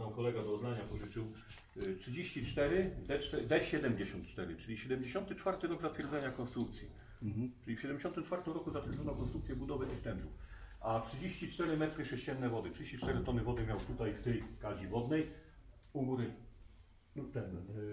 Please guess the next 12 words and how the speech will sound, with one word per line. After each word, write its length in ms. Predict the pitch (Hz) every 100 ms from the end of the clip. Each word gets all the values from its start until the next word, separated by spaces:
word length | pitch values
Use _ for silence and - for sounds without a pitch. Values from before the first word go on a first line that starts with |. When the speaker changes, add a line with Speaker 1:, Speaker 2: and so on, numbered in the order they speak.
| 101
Speaker 1:
y, 40 | 101
dwanaście 400 | 120 123 - 110
ton, 280 | 95 -
czternaście 420 | - 135 127 - 110
ton 140 | 110
węgla. 460 | 139 139 131 - - - 139
Speaker 2:
Aha. 380 | 120 101 95 - - - 135
Speaker 1:
I 280 | 127 120 113 - -
te 100 | 165
parowozy 500 | 165 143 135 147 143
miały 240 | 143 131
też, 400 | 127 160 - -